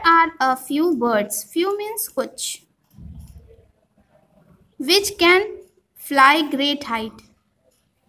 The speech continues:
which यानी जो, कुछ ऐसे पक्षी हैं, there are a few birds, कुछ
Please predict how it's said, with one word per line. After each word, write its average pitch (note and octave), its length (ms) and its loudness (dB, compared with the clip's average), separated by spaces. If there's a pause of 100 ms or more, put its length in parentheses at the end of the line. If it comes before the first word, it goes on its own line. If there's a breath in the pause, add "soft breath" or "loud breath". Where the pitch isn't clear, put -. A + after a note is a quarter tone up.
(100)
which E4+ 200 0
यानी F4 280 4
जो, B3 480 -4 (1160)
कुछ A4 240 2 (120)
ऐसे D4 320 4 (100)
पक्षी D4 300 0
हैं, B3 300 -2
there C#4 260 4
are C4+ 280 4
a - 20 -14
few E4+ 400 0
birds, A#3+ 400 2
कुछ - 440 -6